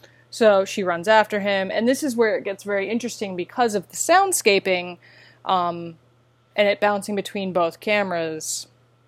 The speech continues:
as they sort of stay separated, catch back up with each other, et cetera. Uh, it becomes very, very, very, uh, disorienting,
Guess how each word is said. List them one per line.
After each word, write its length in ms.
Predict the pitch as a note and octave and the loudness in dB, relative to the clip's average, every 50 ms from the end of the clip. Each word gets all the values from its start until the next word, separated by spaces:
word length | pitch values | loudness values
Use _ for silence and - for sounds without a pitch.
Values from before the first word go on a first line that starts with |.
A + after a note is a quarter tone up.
| _ _ _ _ _ _ _ _ _ _ _ - - - | _ _ _ _ _ _ _ _ _ _ _ -12 -10 -8
as 140 | F#3+ F3+ - | -8 -8 -8
they 80 | F3+ | -8
sort 240 | E3 - - G3 F#3 | -8 -6 -6 -4 -6
of 240 | F3+ E3 - - - _ - | -6 -8 -10 -16 -20 _ -12
stay 340 | - - - - G3+ F#3+ | -10 -8 -4 0 0 0
separated, 600 | F3+ - G#3 G3 - F#3 F#3 F#3 F3+ F3 E3+ - | 0 2 0 -2 0 0 -2 -2 -2 -4 -6 -8
catch 260 | - - F3 - - - | -8 -10 -10 -6 -2 -2
back 220 | E3+ E3 - - | -2 -2 -2 -4
up 120 | F3+ E3+ | -6 -6
with 120 | F3+ F3+ E3+ | -6 -6 -6
each 120 | E3+ - F3 | -6 -8 -10
other, 200 | E3+ D#3 D#3+ - | -12 -12 -12 -14
et 120 | - - | -14 -14
cetera. 500 | - - D3 - - F#3 E3 D#3 D3+ E3+ - _ _ - | -14 -14 -14 -12 -12 -10 -10 -10 -10 -12 -14 _ _ -10
Uh, 140 | - - - | -10 -10 -10
it 60 | - | -12
becomes 320 | - G3 - F#3+ F#3 E3+ | -12 -12 -10 -10 -12 -10
very, 420 | D#3+ F#3 F3 E3+ E3+ E3+ E3+ E3+ E3+ - - _ - | -6 -4 -4 -4 -4 -6 -8 -10 -12 -14 -18 _ -6
very, 300 | G3+ F#3 E3+ E3 E3 D#3+ - _ _ _ _ _ _ _ _ _ _ _ _ _ _ _ _ _ _ _ _ _ _ _ - | -6 -4 -4 -4 -8 -10 -14 _ _ _ _ _ _ _ _ _ _ _ _ _ _ _ _ _ _ _ _ _ _ _ 0
very, 400 | G#3 G3+ F#3+ F#3+ F#3 F#3+ F#3 F3+ | 2 4 4 4 4 4 2 2
uh, 400 | E3 D#3 D#3 D#3 D3+ D3+ - - | 0 0 -2 -4 -6 -8 -8 -8
disorienting, 920 | - G#3 F#3 - - F#3+ F3+ E3+ D3+ D3+ D3 - - - - - - | -4 -4 -4 -2 -2 -4 -4 -6 -8 -10 -12 -14 -12 -12 -12 -12 -12